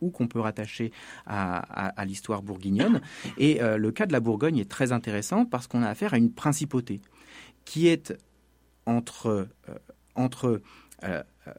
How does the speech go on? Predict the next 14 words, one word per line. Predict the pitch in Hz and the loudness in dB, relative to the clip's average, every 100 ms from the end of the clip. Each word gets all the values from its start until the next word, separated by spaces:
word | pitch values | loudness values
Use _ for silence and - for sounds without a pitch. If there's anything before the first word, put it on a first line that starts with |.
| - | -16
le | - 104 | -8 -6
duc | 165 | -2
de | 127 | 2
Bourgogne | 120 107 165 226 - | 2 4 6 6 4
est | 131 143 | 2 0
entre | 135 127 | 2 2
la | 104 | 4
nécessité | 170 180 160 151 131 117 - _ | 4 2 -2 -4 -2 -4 -6 _
de | 104 | -6
s'attacher | 139 151 139 117 117 | -2 -2 -2 -2 0
à | |
la | 101 | 2
noblesse | 90 82 - | 0 -4 -6
locale | 85 92 147 254 | -6 -4 -4 -4